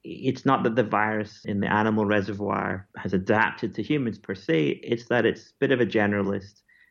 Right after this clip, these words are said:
and that's allowed it then to jump to several species.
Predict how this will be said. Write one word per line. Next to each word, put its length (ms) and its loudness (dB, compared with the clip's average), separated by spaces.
and 80 -6
that's 180 -4
allowed 520 4
it 160 -2
then 240 -6
to 140 -14
jump 340 -4
to 100 -10
several 460 -2
species. 680 -8